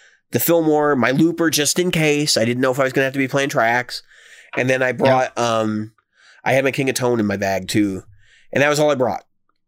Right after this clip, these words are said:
Speaker 1: And, uh, honestly, didn't plug any of the other gear in except for the Fillmore.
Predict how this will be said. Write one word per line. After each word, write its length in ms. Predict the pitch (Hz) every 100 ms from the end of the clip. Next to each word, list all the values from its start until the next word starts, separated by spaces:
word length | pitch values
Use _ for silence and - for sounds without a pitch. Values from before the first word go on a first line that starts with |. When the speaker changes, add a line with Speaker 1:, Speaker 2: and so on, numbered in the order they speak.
| -
Speaker 1:
And, 340 | 127 123 117
uh, 460 | 113 107 104 101 82 _ -
honestly, 460 | 131 170 202 202
didn't 400 | 131 147 156 -
plug 200 | 160 147
any 140 | 147 170
of 60 |
the 100 | 151
other 100 | 151
gear 240 | 139 139 135
in 100 | 127
except 320 | 117 135 123
for 80 | 120
the 80 | 110
Fillmore. 500 | 120 117 98 92